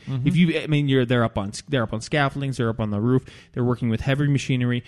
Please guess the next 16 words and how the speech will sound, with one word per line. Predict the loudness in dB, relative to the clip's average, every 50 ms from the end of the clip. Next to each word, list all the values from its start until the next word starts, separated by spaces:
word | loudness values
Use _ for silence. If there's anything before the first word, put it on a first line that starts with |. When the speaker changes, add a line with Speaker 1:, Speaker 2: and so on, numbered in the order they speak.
| -14 -6 0
Speaker 2:
They, | 2 2 2
they | 2 2 2 2 2 2
might | 2 0 0 0
not | 0 0 0 2
make | 0 0 0 0
it | 0
home | 0 -2 0 0
to | 0
their | 0 0 0 0
wife. | 0 -2 -4 -6 -10 -12 -14 -20 -20 -20 -20 _ _
That's | -2 -2 0 2
just | 2 2 2 2
the | 2
way | 2 2 2 2
it | 0 -2
is. | -4 -6 -10 -16